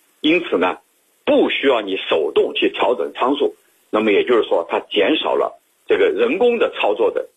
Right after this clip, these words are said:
时间和空间。这样一来呢，它的效率，使用的效率就大大提升。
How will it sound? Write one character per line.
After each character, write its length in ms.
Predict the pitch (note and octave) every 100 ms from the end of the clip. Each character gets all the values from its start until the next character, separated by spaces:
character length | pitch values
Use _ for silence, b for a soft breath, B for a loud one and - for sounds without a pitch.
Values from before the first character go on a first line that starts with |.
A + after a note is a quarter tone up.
| _
时 280 | - F#2+ G#2
间 200 | B2 A#2
和 180 | - D3
空 240 | - G3+
间。 200 | F3 - B B B _
这 80 | A#3
样 160 | F3+
一 40 | A2
来 220 | D#2 D#2+
呢， 160 | A#2 G#2+
它 120 | B2+
的 120 | C3+
效 380 | - - D4 F#3
率， 200 | G2 - - _
使 200 | - -
用 140 | B2 E3
的 100 | F3+
效 260 | - F#3+
率 200 | F2+ D#2 - _ -
就 120 | F#2
大 180 | A2+ G2+
大 140 | F2
提 180 | - G2
升。 200 | D3+